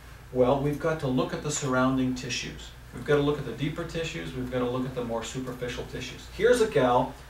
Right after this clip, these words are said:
who came in, and I said, "You know, you're kind of on the borderline between needing a little bit of skin tightened up and just liposuction."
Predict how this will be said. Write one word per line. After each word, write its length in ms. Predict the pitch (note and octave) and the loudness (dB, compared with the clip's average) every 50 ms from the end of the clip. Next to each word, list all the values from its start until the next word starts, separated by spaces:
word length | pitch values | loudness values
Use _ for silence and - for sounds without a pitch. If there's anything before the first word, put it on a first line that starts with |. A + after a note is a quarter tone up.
| - | -8
who 80 | D#3+ D3+ | -8 -6
came 300 | - - E3 E3 E3+ F#3+ | -2 0 0 0 2 2
in, 360 | F#3+ E3+ C3+ B2 C#3 D3+ - - - - - - - - - - - | 2 2 4 4 4 2 0 -4 -12 -18 -18 -18 -18 -18 -18 -12 -4
and 100 | C#3+ D3 | 0 2
I 60 | D#3 D3 | 2 4
said, 220 | - E3+ E3 D3+ | 4 4 2 2
"You 60 | D#3 | 2
know, 80 | E3+ F3 | 0 0
you're 240 | F3 F#3+ F#3+ F#3+ - | 2 2 0 0 0
kind 160 | G#3+ G#3+ G#3 | 0 -2 0
of 80 | F3+ | 2
on 100 | F3+ E3+ | 2 2
the 60 | D3+ C3 | 2 2
borderline 960 | B2+ - - E3 - F#3 E3+ D#3+ C3+ B2 B2 B2 B2+ B2+ B2 B2 B2 B2+ B2 | 2 4 4 4 4 4 4 4 4 4 4 2 2 2 0 0 -2 -4 -6
between 360 | B2+ C3 B2+ - C#3+ C3+ C3 | -4 -6 -4 -2 -2 0 2
needing 300 | B2+ C3 C#3 C#3+ C#3+ C3+ | 2 2 2 2 2 0
a 60 | B2+ A#2 | 0 0
little 240 | B2 C3 C3 C3+ | 0 0 0 0
bit 200 | B2+ B2+ B2+ B2 | 0 0 0 -2
of 80 | A#2+ A#2 | -2 -2
skin 420 | - - - - D3 D3 D3 C#3+ | -6 -10 -6 -2 0 0 0 0
tightened 400 | C#3 - D3 C3+ B2+ C#3+ C#3 C#3 | 0 -2 -2 -2 -2 -2 0 4
up 260 | C#3+ C#3+ C#3+ C#3 - - - - - - - - - - - | 6 6 6 4 2 -4 -12 -18 -18 -20 -20 -20 -16 -8 -4
and 380 | B2+ B2+ B2 B2 A#2+ A#2 A2+ - | -2 0 0 0 0 -4 -6 -4
just 240 | C#3 C3 - - B2 | -4 -4 -4 -2 2
liposuction." 680 | B2 B2 B2+ B2+ B2+ B2 - - A2+ A2 - - - | 2 2 2 2 -2 -4 -4 -4 -6 -6 -6 -10 -12